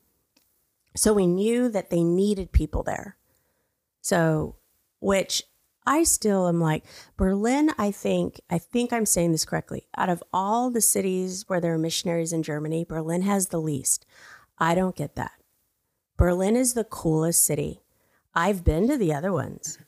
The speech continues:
They're nice, but they're not as cool as Berlin. Plus, living in Germany, you still live cheaper in Berlin than any other city.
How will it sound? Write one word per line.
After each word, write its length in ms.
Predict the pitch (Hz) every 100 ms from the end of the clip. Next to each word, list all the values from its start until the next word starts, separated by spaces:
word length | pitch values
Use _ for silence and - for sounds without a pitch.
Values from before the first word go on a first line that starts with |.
| -
They're 200 | 196 190
nice, 800 | 151 147 185 139 147 175 - - _ - _ -
but 180 | 190 175
they're 180 | 185 175
not 200 | 170 160
as 140 | 151
cool 180 | - 190
as 140 | 160
Berlin. 360 | 175 175 185 147
Plus, 760 | - 240 254 233 - - - - - 117 _ _ _ _ -
living 540 | 202 196 214 247 254
in 240 | - 180 165
Germany, 640 | 160 156 170 226 262 311 - _ _ _
you 120 | 202
still 460 | 196 - - 240 247
live 240 | 226 196
cheaper 460 | - 226 233 - 196
in 140 | 185
Berlin 380 | 175 165 175 226
than 140 | 175 165
any 240 | 165 160
other 180 | 156 147
city. 440 | - 277 202 -